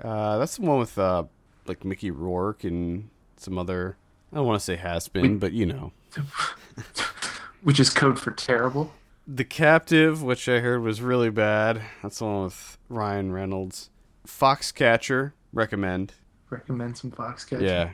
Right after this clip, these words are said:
Speaker 1: For some reason, that one I actually, I've kinda come ar-,
Speaker 2: Cooled on
Speaker 1: come
Speaker 2: it?
Speaker 1: around. No, I've come ar-,
Speaker 2: Oh,
Speaker 1: I
Speaker 2: no,
Speaker 1: actually
Speaker 2: yeah,
Speaker 1: like it
Speaker 2: okay.
Speaker 1: more now.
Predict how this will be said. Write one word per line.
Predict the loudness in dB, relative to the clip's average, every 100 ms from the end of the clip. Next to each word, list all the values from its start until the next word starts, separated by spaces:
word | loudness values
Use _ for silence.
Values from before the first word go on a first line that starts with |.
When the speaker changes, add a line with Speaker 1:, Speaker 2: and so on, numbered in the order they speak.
| -12 _
Speaker 1:
For | -6 -2
some | 2 4
reason, | 6 6 6 6 4 4 0 -4 _ _
that | -14 0 4 4
one | 2 0 -2
I | -2 0
actually, | 2 0 -2 0 2 2 0 -2 -6 _ _ _ _
I've | -6 -2
kinda | 2 2 0 _ _ _
come | -4 0
ar-, | 4
Speaker 2:
Cooled | 4 6
on | 6
Speaker 1:
come | 6
Speaker 2:
it? | 6
Speaker 1:
around. | 2 0
No, | 2 4 4
I've | 2 0
come | -2 0
ar-, | 0
Speaker 2:
Oh, | 0 4 6
Speaker 1:
I | 8
Speaker 2:
no, | 6
Speaker 1:
actually | 6 6
Speaker 2:
yeah, |
Speaker 1:
like | 6 6
it |
Speaker 2:
okay. | 4 6
Speaker 1:
more | 6 6
now. | 2 0 -6 -10